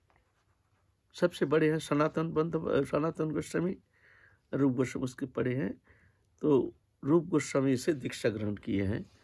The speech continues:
तो ठीक हुआ कि आप गुरु सानिध्य में रह करके हम अपना बाकी समय जो है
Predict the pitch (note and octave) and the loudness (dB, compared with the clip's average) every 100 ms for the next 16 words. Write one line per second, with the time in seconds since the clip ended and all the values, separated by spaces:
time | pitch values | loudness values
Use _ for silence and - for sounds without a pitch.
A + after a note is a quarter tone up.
0 | _ _ _ _ - G#2+ G#2 - - C3 | _ _ _ _ 0 0 0 -6 -6 -2
1 | C#3 A2 - A#2 - C3+ C3 A#2+ A#2 A#2+ | -2 -2 -4 -4 -4 -6 -6 -6 -6 -6
2 | A#2+ A#2 A2 G#2 A#2 A#2+ - C#3 - _ | -6 -4 -2 -2 -2 -8 -4 -4 -4 _
3 | _ _ _ - G#2+ G2+ G2+ G2+ - G#2 | _ _ _ -10 -6 -6 -6 -10 -14 -18
4 | _ _ _ _ - _ - B2+ - - | _ _ _ _ -20 _ -18 -14 -10 -8
5 | F2+ G#2 A2 - A2+ - A#2 G2+ G2+ G#2+ | -6 -2 -2 -2 -8 -6 -4 -2 -4 -4
6 | G#2 F#2+ A3+ | -4 -2 -4